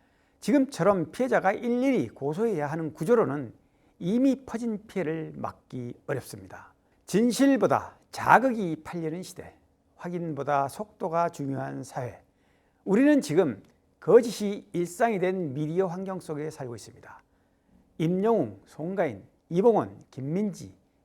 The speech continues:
김연아, 고우림, 이들은 모두 한때 가짜 뉴스의 희생자가 됐습니다. 그리고 그 뒤에는 그들의 이름을 소비한 우리가 있었습니다.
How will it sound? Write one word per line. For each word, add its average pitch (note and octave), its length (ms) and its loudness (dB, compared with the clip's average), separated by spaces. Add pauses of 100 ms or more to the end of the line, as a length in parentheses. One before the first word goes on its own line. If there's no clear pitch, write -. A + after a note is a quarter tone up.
김연아, D3 640 -4 (320)
고우림, D#3+ 460 0 (800)
이들은 A#3+ 360 4
모두 C3+ 220 2
한때 F#3 540 -2
가짜 D#3+ 400 0
뉴스의 C#3 680 -6 (280)
희생자가 C#3 640 -6
됐습니다. - 640 -16 (520)
그리고 B3+ 360 4
그 - 160 0
뒤에는 E3 560 4 (160)
그들의 D3 480 -4
이름을 A3 460 2
소비한 D3+ 580 -8 (240)
우리가 E3+ 580 0
있었습니다. - 720 -14